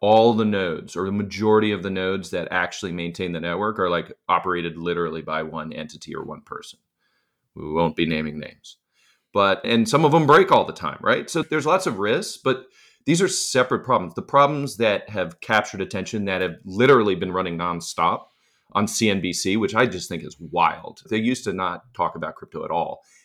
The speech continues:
It is wall-to-wall coverage, crypto, on C N B C all day today, which is just, look,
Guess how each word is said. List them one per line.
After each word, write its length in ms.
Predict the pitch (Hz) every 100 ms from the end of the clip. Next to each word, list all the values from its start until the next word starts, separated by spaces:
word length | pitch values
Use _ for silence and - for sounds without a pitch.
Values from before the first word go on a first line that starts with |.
| _
It 160 | 131 123
is 140 | 87 87 87
wall-to-wall 520 | 107 127 120 110 98
coverage, 520 | - 85 - - - -
crypto, 500 | 92 - 76 - -
on 140 | 85 85
C 200 | - 87
N 100 | 80
B 100 | 78
C 300 | - 76 -
all 100 | 82
day 160 | 82 80
today, 260 | - - - - _
which 240 | 95 -
is 160 | 80 -
just, 300 | 80 - 110
look, 340 | 127 - -